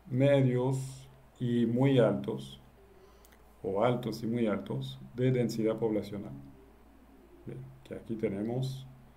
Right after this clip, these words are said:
el Distrito Nacional y aquí la provincia de Santo Domingo. La forma de la distribución aquí es lo que nos interesa.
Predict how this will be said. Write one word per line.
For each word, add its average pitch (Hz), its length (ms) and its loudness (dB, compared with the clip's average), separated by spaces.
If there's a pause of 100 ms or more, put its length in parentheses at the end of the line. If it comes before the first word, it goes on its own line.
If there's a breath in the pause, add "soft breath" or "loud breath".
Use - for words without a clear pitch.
(480 soft breath)
el 101 580 -4
Distrito 131 560 0
Nacional 113 720 -2 (280)
y 110 100 -6
aquí 131 420 -4 (460)
la 117 180 -2
provincia 110 440 -2
de 117 60 0
Santo 110 280 -4
Domingo. 98 380 -6 (1200 loud breath)
La 127 220 2
forma 175 680 6
de 127 100 4
la 120 120 6
distribución 113 760 0
aquí 120 320 -2
es 135 560 -4
lo 120 180 -2
que 120 100 -2
nos 110 200 -2
interesa. 101 560 -8